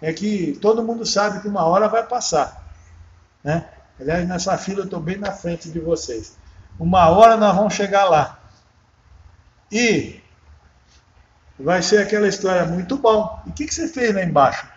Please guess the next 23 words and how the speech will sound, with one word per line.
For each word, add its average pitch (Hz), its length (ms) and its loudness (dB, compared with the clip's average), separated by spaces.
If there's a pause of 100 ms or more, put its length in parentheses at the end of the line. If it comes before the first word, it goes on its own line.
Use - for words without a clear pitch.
(520)
Bom, 170 340 2 (220)
eu 190 180 2
vou, 214 200 -2
espero 196 460 4
poder 196 280 -2
falar, 170 320 2
eu 165 60 0
tentei, 202 680 -10 (880)
eu 165 80 -6
procurei 180 420 -4
fazer 156 300 -4
o 180 80 -4
bem, 185 460 -2
eu 170 80 -2
procurei 160 360 -6
ajudar 151 320 -2
as 151 80 -8
pessoas, 180 720 -4 (360)
eu 160 120 -8
procurei 170 480 -4
orientar 156 580 0
meus 165 200 -2
alunos, 190 640 0